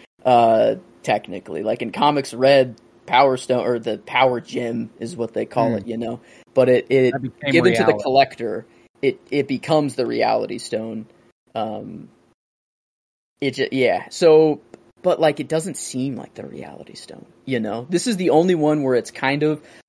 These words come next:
Speaker 1: a little up in the air, and James Gunn just hasn't come in and made Guardians of the Galaxy and established all the lore for the stones yet, so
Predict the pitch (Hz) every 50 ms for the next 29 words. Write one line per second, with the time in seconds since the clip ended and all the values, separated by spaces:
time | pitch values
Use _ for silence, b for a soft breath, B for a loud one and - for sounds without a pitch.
0 | - - 117 123 131 135 147 127 - 127 127 165 147 139 127 110 - 117 117 123
1 | 131 143 151 156 151 _ - 135 127 117 110 110 - _ _ _ - - 139 139
2 | 135 120 107 135 123 127 117 117 - 143 123 120 - - _ _ _ _ _ _
3 | _ _ _ _ _ - - 117 113 113 110 113 113 117 113 107 110 113 117 -
4 | - 110 104 107 113 117 113 107 104 - 92 110 110 110 107 - 120 113 110 113
5 | 110 107 - - 117 113 113 110 123 123 - - 131 127 127 135 131 123 123 127
6 | 135 135 - - 143 135 131 - - 151 147 151 156 147 160 165 170 - - -
7 | - 110 104 107 110 113